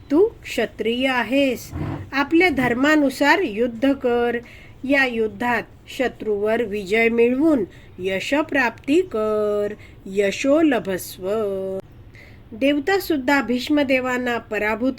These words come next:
करू शकत नव्हत्या, त्या महापराक्रमी योद्ध्याला सुद्धा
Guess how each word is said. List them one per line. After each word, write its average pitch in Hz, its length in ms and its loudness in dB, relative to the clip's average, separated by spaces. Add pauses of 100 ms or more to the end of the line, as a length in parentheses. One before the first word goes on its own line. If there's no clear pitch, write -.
करू 226 180 0
शकत 214 420 -6
नव्हत्या, 220 580 0 (400)
त्या 233 180 2
महापराक्रमी 240 1300 0
योद्ध्याला 220 680 -2
सुद्धा 208 560 -4